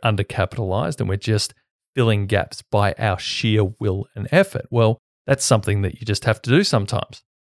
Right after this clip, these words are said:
And you do that until you get through. But once you get through and you start to get a few more resources, you start to get a bit more experience, well,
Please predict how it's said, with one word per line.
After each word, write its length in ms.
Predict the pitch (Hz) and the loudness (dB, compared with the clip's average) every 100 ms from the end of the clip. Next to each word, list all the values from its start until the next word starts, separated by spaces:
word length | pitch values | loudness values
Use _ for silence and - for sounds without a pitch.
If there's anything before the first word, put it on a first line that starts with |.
| _ | _
And 480 | 110 104 104 101 - _ | -2 2 2 0 -6 _
you 140 | - 107 | -4 4
do 160 | 113 | 4
that 240 | 117 101 - | 6 2 0
until 280 | 110 - 98 | -6 -2 -2
you 200 | 95 98 | -2 -4
get 320 | - 104 - | -2 -2 -4
through. 380 | - 139 135 104 | 2 4 4 2
But 340 | 120 110 - _ _ - | 0 0 -4 _ _ 0
once 220 | 131 127 | 0 2
you 80 | 98 | -2
get 280 | - 226 | 0 -2
through 200 | - 139 | -2 -2
and 80 | 98 | -2
you 80 | 92 | -4
start 260 | - 90 87 | -4 -4 -6
to 60 | |
get 160 | 101 92 | -10 -12
a 40 | |
few 200 | - 98 | -10 -10
more 180 | 85 82 | -8 -6
resources, 720 | 101 131 - 135 110 123 104 | 2 2 4 2 2 0 -4
you 60 | 101 | -6
start 240 | - 92 | -6 -6
to 60 | - | -6
get 120 | - | -8
a 40 | |
bit 140 | 107 - | -8 -6
more 160 | 101 | -6
experience, 680 | 104 - - 185 180 107 - | -6 -8 -4 -2 0 0 0
well, 320 | 117 113 107 | 4 4 2